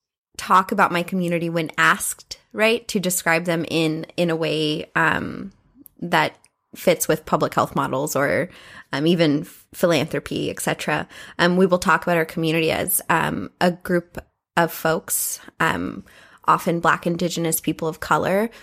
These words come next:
who have been historically and systemically put at risk. And that's in place of, you know, you might have heard folks say, like, at-risk youth or even, you know, at-promise youth.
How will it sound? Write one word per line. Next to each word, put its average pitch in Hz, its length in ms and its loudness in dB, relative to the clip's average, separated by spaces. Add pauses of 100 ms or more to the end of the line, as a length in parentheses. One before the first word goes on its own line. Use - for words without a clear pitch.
(120)
who 190 140 4
have 175 180 4
been 165 140 0
historically 160 560 -2
and 170 80 -4
systemically 165 680 -4
put - 320 0
at - 280 0
risk. 208 560 -2 (180)
And 165 360 0
that's 185 360 0
in 175 120 0
place 165 280 -4
of, 165 400 -4
you 185 140 0
know, 170 80 2
you 165 120 0
might 160 140 0
have 160 120 -4
heard 160 180 -4
folks - 200 -6
say, 156 280 -2
like, - 200 -6
at-risk - 520 -2
youth 165 260 -2
or 156 60 0
even, 170 440 -2 (100)
you 180 120 -2
know, 180 360 -6 (100)
at-promise 214 720 0
youth. 175 400 -4